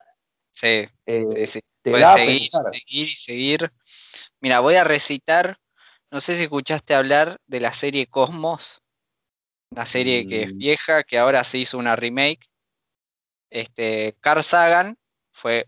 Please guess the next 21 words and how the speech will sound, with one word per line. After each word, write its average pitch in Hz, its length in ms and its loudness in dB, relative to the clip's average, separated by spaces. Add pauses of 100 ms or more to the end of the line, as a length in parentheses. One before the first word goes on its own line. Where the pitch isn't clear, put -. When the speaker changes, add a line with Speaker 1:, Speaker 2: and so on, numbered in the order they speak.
Speaker 1:
un 127 380 -12 (400)
importantísimo 131 1400 -6
en 123 120 -8
su 123 220 -6
época, 127 500 -2 (560)
en 123 80 -14
su 123 160 -10
momento 135 460 -2
un 123 220 -6
gran 131 580 -2
inves-, 120 340 -6 (120)
astrónomo, 135 1040 -4
investigador, 123 1000 0
astrofísico, 127 1120 -6 (800)
este, 113 480 -2
tuvo 131 300 2
mucho 131 440 -4
que 123 120 0
ver 131 160 2
en 117 180 -2
varios, 123 840 -4